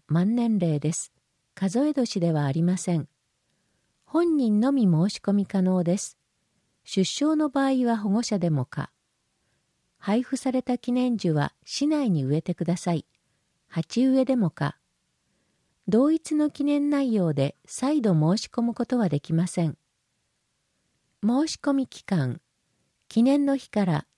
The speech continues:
前後一年以内。申し込み方法、横浜市電子申請届出サービスか、区役所一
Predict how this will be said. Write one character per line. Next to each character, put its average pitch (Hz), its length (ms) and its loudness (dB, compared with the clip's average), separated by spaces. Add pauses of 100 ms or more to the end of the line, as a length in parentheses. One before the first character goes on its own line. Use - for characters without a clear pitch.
前 247 140 0
後 202 200 0
一 131 260 -2
年 233 260 2
以 233 80 2
内。 160 320 0 (1000)
申 254 220 2
し - 80 -6
込 - 140 -2
み 247 160 0
方 226 180 0
法、 127 460 0 (560)
横 202 260 2
浜 294 240 0
市 170 220 -2
電 190 200 2
子 - 160 -4
申 254 280 -2
請 139 420 0 (100)
届 226 380 0
出 240 140 0
サ 233 220 -2
ー - 20 0
ビ 185 120 -2
ス - 140 -12
か、 147 240 -4 (460)
区 220 140 -4
役 285 240 0
所 196 160 0
一 147 180 -2